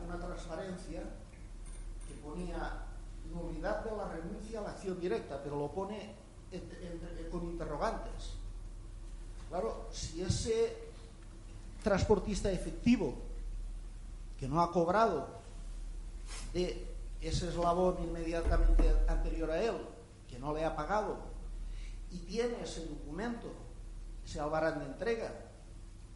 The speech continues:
que no tenía incluso por qué entregarlo, pero que lo hace cum-, lo hace aprovechar como documento control, es un medio de prueba privilegiado, pues, para ir a la Junta Arbitral y favorecer ese, ese cobro,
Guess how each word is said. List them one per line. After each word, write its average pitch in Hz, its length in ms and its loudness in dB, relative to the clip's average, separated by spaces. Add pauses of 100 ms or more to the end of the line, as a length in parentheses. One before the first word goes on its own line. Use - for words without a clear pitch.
(800)
que 135 120 -10
no 160 120 -6
tenía 160 680 -2
incluso 160 440 0
por - 200 -6
qué 151 140 -4
entregarlo, 160 600 -2
pero 151 200 -4
que 147 60 -6
lo 147 180 2
hace 175 200 0
cum-, - 1200 -6
lo 160 140 4
hace 170 200 2 (180)
aprovechar - 440 -4
como - 360 -8
documento 277 400 -6
control, 220 480 2 (760)
es - 80 -8
un 151 180 -6
medio 185 320 0
de 139 120 -2
prueba 170 360 2
privilegiado, 143 800 0
pues, - 140 -6
para 139 200 -6
ir 143 100 -6
a 147 60 -2
la 151 60 -2
Junta 160 260 -4
Arbitral 226 580 -2 (240)
y - 80 -6
favorecer - 600 -8 (640)
ese, 143 360 -6
ese - 280 -2
cobro, 220 360 4